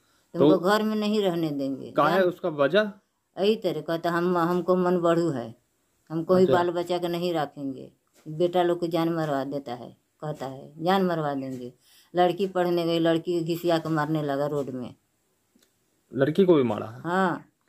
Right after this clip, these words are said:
Speaker 2: आप थाना में कंप्लेन किए थे?
Speaker 1: थाना में कल प-,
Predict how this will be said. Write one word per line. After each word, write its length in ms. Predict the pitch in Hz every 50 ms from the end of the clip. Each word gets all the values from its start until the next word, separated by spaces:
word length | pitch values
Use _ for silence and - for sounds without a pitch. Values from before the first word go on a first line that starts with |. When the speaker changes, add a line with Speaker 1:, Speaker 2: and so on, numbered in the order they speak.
| _ _ _ _ _ _ -
Speaker 2:
आप 200 | - 139 - - - -
थाना 160 | 175 185 202
में 240 | 202 202 202 202 190
कंप्लेन 400 | 202 190 180 170 208 208 202 208
किए 240 | 196 214 220 220
थे? 320 | 214 - - 123 113 113 123
Speaker 1:
थाना 380 | 131 - 185 185 185 196 202
में 100 | 202 196
कल 200 | 196 208 196 196
प-, 340 | 190 185 190 202 185 - -